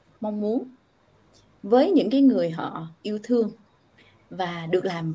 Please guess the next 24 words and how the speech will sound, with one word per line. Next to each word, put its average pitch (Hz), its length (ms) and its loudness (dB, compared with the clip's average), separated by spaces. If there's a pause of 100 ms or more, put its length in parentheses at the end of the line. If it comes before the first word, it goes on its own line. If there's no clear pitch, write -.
(120)
bất - 160 -2
cứ 277 220 4
lúc 269 180 2
nào 190 140 0
họ 160 140 -10
muốn, 180 220 -6 (1200)
thì 214 140 6
một 190 220 2
người 185 260 4
mà 175 260 -2
được 196 300 6
quyền 185 240 4
làm 170 240 -2
chủ - 280 2
hết 339 220 4
tất 403 160 -4
cả - 140 0
những 240 200 -2
cái 269 120 0
mảng 233 240 0
đấy, 240 260 0 (140)
có 226 60 -6
nghĩa 226 240 -2
là 202 360 -4